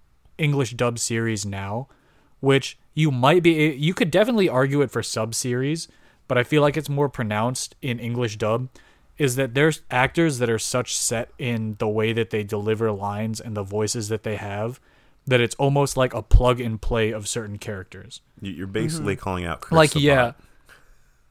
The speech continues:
Speaker 1: <laughs> Yeah, him, um,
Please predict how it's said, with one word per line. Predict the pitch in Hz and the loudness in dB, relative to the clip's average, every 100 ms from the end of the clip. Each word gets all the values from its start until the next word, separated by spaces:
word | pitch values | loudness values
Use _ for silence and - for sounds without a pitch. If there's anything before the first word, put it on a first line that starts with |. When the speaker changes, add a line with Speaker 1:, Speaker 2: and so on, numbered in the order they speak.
| _ _ _ | _ _ _
Speaker 1:
<laughs> | 160 147 127 165 151 | -14 -10 -8 -4 -2
Yeah, | 151 143 123 101 | 0 4 4 2
him, | - - 151 185 185 180 - - - - | -2 0 6 8 6 2 -4 -18 -20 -6
um, | 143 135 127 120 120 127 | 4 6 6 4 0 -6